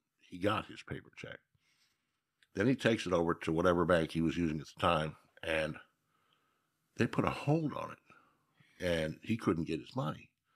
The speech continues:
He's all upset. Oh, understandable. I said, "Well, let me talk to the bank." So they got whoever on the phone, and, uh,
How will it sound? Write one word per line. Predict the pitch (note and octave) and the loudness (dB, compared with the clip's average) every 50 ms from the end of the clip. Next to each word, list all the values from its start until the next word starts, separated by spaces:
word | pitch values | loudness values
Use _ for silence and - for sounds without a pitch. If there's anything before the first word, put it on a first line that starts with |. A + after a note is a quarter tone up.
| _ _ _ _ _ | _ _ _ _ _
He's | - A#2 F2+ - | -10 -10 -2 4
all | D#2 F2 F#2 D2+ | 4 6 6 4
upset. | C2+ - - - - - - | 0 -4 -2 -2 0 2 2
Oh, | G#2+ G2+ E2 D#2 D2 D2 F#2+ D#2+ - - - - - | 2 2 0 0 -2 -2 -2 -4 -4 -4 -6 -2 0
understandable. | D#2 A#2 A2 - - G2 A#2+ C#3+ A#2+ - - _ _ _ _ _ _ _ _ _ _ - - - - _ _ _ _ _ _ _ _ _ _ _ - | 0 0 0 -2 -2 2 2 2 2 0 -12 _ _ _ _ _ _ _ _ _ _ -20 -20 -20 -20 _ _ _ _ _ _ _ _ _ _ _ -12
I | - | -10
said, | - - - | -8 -6 -2
"Well, | - - A2 G2+ G2 - - - _ _ _ _ _ _ _ _ _ _ _ _ _ _ _ _ _ _ _ _ - - _ | 4 4 6 6 4 2 -2 -12 _ _ _ _ _ _ _ _ _ _ _ _ _ _ _ _ _ _ _ _ -20 -16 _
let | - F#2 G#2 | -2 0 0
me | G2 | 0
talk | D#2+ - E2+ E2+ E2+ - | 0 0 0 0 0 0
to | - - | -4 -6
the | C2+ | -2
bank." | D2 D2 D2 D#2+ - - _ - _ _ _ - - _ _ _ _ _ _ _ _ _ _ _ _ _ _ _ _ _ _ _ _ | 0 0 0 0 -2 -6 _ -20 _ _ _ -20 -20 _ _ _ _ _ _ _ _ _ _ _ _ _ _ _ _ _ _ _ _
So | - - F2 | 0 2 2
they | E2 F2 | 4 4
got | E2+ F2+ E2 | 4 2 2
whoever | D2 F#2 F2 F2 E2+ D2+ C#2+ D2+ | 4 4 4 4 4 2 0 -2
on | D2+ D2+ | -2 -4
the | C#2+ | -6
phone, | - - D2 D2 C#2+ C#2+ - - _ _ _ - - _ - | -6 -4 -4 -4 -4 -8 -12 -16 _ _ _ -20 -20 _ -6
and, | - D#2 C#2+ D2 D2+ C#2 | -4 -4 -4 -6 -8 -10
uh, | C#2+ C#2+ | -10 -10